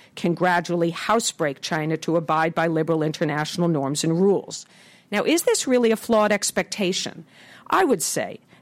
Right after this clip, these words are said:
that considerable progress has been made in persuading China to adopt international norms since the late nineteen seventies. China has joined the I M F, the World Bank, the Non-Proliferation Treaty regime,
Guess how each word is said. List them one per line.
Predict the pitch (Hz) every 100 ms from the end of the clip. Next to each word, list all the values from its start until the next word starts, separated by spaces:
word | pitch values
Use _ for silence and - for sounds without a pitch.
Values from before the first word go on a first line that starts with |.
| -
that | 220
considerable | - 254 - - 311 254 175 156
progress | - 147 143 139 -
has | - 143
been | 156 151
made | 147 120 -
in | 160
persuading | - 180 - 208 208 202
China | 185 - 160 160
to | 151 165
adopt | 156 170 165 - -
international | 185 - 175 160 160 160 147
norms | 156 175 175 175 165 - - -
since | - 240 220
the | -
late | 190 175 170
nineteen | 170 165 - 160
seventies. | - 151 147 123 - - - - - -
China | 156 156 151
has | 147
joined | 131 160 156 147
the | 147
I | 143 135
M | 160
F, | 196 202 - - -
the |
World | 139 143 131 -
Bank, | 170 151 156 - -
the |
Non-Proliferation | 143 139 139 151 139 - 170 190 190 170 160
Treaty | - 170 156
regime, | 151 156 160 139 139